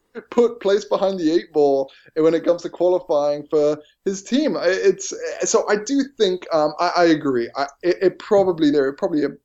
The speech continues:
bit too many politics at this point. Look, if they, if they lose two or three Ryder Cups, maybe this will be an issue that sort of gets, um, overrun. But at the moment,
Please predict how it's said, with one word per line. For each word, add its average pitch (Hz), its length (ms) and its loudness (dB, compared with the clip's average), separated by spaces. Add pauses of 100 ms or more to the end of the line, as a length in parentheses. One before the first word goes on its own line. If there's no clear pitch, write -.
(100)
bit - 240 -6
too 208 140 -6
many 170 260 2
politics 156 640 -2
at 151 80 -6
this 151 100 -2
point. 156 240 -4
Look, 143 160 0
if 143 100 -6
they, 190 120 4 (380)
if - 100 -8
they 165 120 2
lose 147 380 0
two 151 300 0
or 143 160 -6
three 139 260 -2 (520)
Ryder 151 260 2
Cups, - 260 -4
maybe 139 300 -2
this 139 200 -6
will 139 140 -4
be 139 180 -2
an 123 120 -2
issue 131 380 -2
that 127 120 -2 (280)
sort 131 220 0
of 107 120 -6
gets, - 300 -2 (340)
um, 117 300 2
overrun. 120 600 0
But 135 280 2 (440)
at 165 180 -2
the 160 100 -2
moment, 143 520 0